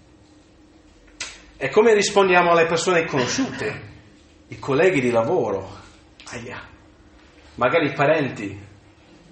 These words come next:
gli amici? Lui vuole usarci come strumenti per allargare la visione di Dio,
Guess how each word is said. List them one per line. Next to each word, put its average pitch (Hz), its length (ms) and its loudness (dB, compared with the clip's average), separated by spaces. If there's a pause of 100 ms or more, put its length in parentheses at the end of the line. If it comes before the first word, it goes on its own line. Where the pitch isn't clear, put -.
(2000)
gli 113 80 -12
amici? 123 520 -8 (1200)
Lui 185 160 2
vuole 170 240 4
usarci 127 480 0
come 147 180 -6
strumenti 143 560 -2
per 127 480 -4
allargare 143 1080 0
la 117 100 -14
visione 123 460 -10
di 123 120 -12
Dio, 113 180 -12